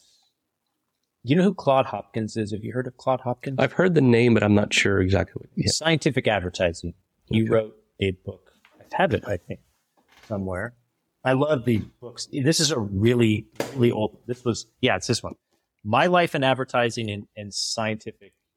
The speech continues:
Speaker 2: Oh, wow.
Speaker 1: Advertising. I mean, the dude was, like, back in the day, like, turn of the century, eighteen something, something, right?
Speaker 2: Mm-hmm.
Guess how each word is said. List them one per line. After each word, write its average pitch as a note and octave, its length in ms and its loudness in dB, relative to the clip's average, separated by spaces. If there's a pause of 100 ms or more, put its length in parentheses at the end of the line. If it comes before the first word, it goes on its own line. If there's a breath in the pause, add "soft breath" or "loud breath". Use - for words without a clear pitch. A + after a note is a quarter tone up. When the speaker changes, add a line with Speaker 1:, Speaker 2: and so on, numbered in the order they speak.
(220)
Speaker 2:
Oh, A2 160 0
wow. G2 180 2
Speaker 1:
Advertising. F#2 340 -8
I - 460 -20
mean, E3+ 140 4
the F3+ 80 4
dude F#3 260 2
was, D3 160 2
like, C3+ 160 -16 (300)
back B2 340 0
in A2+ 80 2
the G#2+ 100 0
day, G2+ 440 0 (420)
like, G#2 320 -14 (640)
turn C#3 300 4
of A#2+ 60 2
the A#2 80 0
century, A#2 720 0 (280)
eighteen A#2 560 0
something, A2 400 0
something, G2+ 320 -2
right? F#2+ 260 -2
Speaker 2:
Mm-hmm. G#2+ 380 0